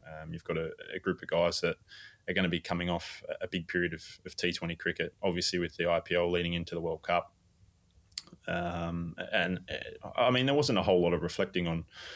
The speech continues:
on the previous World Cup either. And, and if you look a little bit deeper, we, we lost one game, and, and it's, it's been touted as a, a, a pretty disappointing World Cup. We, we probably performed,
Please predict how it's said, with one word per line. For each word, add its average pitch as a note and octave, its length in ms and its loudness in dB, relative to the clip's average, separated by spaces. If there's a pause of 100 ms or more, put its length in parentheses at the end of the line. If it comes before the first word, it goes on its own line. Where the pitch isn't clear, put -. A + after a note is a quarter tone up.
(320)
on G#2 60 2
the F2+ 80 2
previous G2 400 4
World E2 160 0
Cup D#2+ 200 0
either. F2+ 340 4
And, D#2+ 180 -2
and E2 320 -4 (200)
if - 160 -8
you - 60 4
look G2+ 160 4
a F#2+ 40 6
little F2 180 4
bit E2 140 -2
deeper, F#2 280 2
we, F2 300 2
we F#2+ 80 4
lost G2 240 4
one F2 180 2
game, F#2+ 300 4
and, E2+ 140 -2 (200)
and F2 380 0
it's, - 260 -4
it's - 360 -6 (340)
been F2 260 0 (640)
touted F#2 340 4
as F2 120 2
a, F2+ 80 4
a, - 400 -2
a - 20 -8
pretty F2 420 0 (100)
disappointing F#2 520 0
World D#2+ 180 -2
Cup. - 320 0 (100)
We, F2 240 -4
we C3+ 100 2
probably G2 300 4
performed, F2+ 600 0